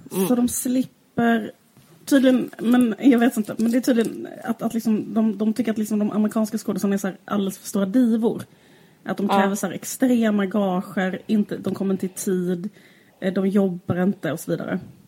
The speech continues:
Speaker 1: Precis.
Speaker 2: För de är såna megastjärnor. Och då har de bara varit så här: "Då skiter vi i er och åker till England och hämtar några."
Speaker 1: Mm.
Speaker 2: Men det känns
Speaker 1: Och då är det, då är det så att det bara dör. Varenda ruta han är med så bara dör.
Speaker 2: Mm.
Speaker 1: Och det är liksom, nej,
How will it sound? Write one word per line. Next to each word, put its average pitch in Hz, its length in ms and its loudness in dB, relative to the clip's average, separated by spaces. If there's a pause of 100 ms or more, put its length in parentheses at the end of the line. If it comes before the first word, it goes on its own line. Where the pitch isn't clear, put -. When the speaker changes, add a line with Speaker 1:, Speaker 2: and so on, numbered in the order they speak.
(680)
Speaker 1:
Precis. 190 440 -4
Speaker 2:
För 208 80 0
de 196 100 2
är 190 60 0
såna 185 180 -2
megastjärnor. 190 1000 0
Och 175 120 -8
då 196 120 2
har 196 80 2
de 196 100 -2
bara 185 120 -2
varit 175 200 -2
så 170 100 -6
här: 165 80 -2
"Då 180 120 -4
skiter 214 400 0
vi 196 60 -2
i - 140 -4
er 175 160 -4 (640)
och - 220 0
åker 175 320 0
till - 240 -8
England 226 580 2
och 226 60 2
hämtar 180 520 -2 (280)
några." 170 360 0 (880)
Speaker 1:
Mm. 214 300 0 (220)
Speaker 2:
Men 214 160 6
det 226 120 6
känns 226 280 0
Speaker 1:
Och 208 60 2
då 226 80 4
är 220 120 4
det, 196 160 2
då 233 140 4
är 233 40 6
det 233 80 4
så 226 80 2
att 202 60 0
det 202 80 2
bara 185 180 2
dör. 180 480 2
Varenda 190 300 2
ruta 190 400 0
han 202 120 2
är 175 40 0
med 170 220 -2
så 180 80 -2
bara 180 120 2
dör. 185 540 -2
Speaker 2:
Mm. 233 140 4
Speaker 1:
Och 214 100 4
det 202 100 6
är 208 60 4
liksom, 202 540 0
nej, 180 160 -2